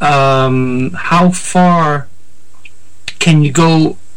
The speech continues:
uh, when it comes to freedom of speech? Uh, I mean, are you allowed to openly insult, uh, a religion like, uh, the way they did? And by the way, they didn't just in, in, insult Muslims in their cartoons, but they also insulted Christians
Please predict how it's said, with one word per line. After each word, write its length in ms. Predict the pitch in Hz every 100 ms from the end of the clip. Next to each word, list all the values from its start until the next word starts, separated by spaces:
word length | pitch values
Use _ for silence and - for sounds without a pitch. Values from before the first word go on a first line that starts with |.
| -
uh, 680 | - 135 123 127 127 127 131
when 160 | 131 139
it 120 | 135
comes 240 | 156 139
to 80 | -
freedom 340 | - 151 139 131
of 100 | 123
speech? 520 | - 170 - - - - - - - -
Uh, 540 | 143 135 127 127 131 135
I 60 |
mean, 240 | 139 139 143
are 200 | 143 143
you 220 | 151 160
allowed 520 | 147 143 143 151 160 -
to 200 | 143 135
openly 600 | 147 147 - 143 135 135
insult, 760 | 143 127 - - 151 156 - - - - - - - -
uh, 520 | 143 139 135 131 135 -
a 100 | 139
religion 640 | 131 139 214 180 143 139
like, 460 | 139 135 135 - -
uh, 300 | 143 131 131
the 160 | 123 139
way 160 | 139
they 160 | 135 123
did? 320 | 120 175 -
And 240 | 135 139
by 160 | 135 135
the 100 | 135
way, 220 | 147 160
they 120 | 139
didn't 280 | 131 143 135
just 340 | 131 139 131 147
in, 320 | 135 127 -
in, 280 | - 135 127
insult 480 | 139 127 - 135 -
Muslims 540 | 135 180 170 160 139
in 120 | 131 127
their 140 | 120
cartoons, 540 | 117 123 120 120 127
but 160 | 123 127
they 140 | 127
also 340 | 127 123 - 131
insulted 540 | 123 - 131 127 -
Christians 520 | 156 156 - 165 175